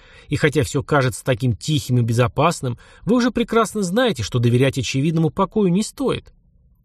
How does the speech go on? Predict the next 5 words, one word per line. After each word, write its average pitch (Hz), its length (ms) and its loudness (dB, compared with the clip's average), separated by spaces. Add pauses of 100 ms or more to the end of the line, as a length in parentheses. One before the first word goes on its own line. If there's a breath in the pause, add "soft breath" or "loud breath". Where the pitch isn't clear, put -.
(140)
Время 247 460 4
имеет 202 260 2
здесь 143 220 -2
другое 143 380 2
значение, 131 720 -2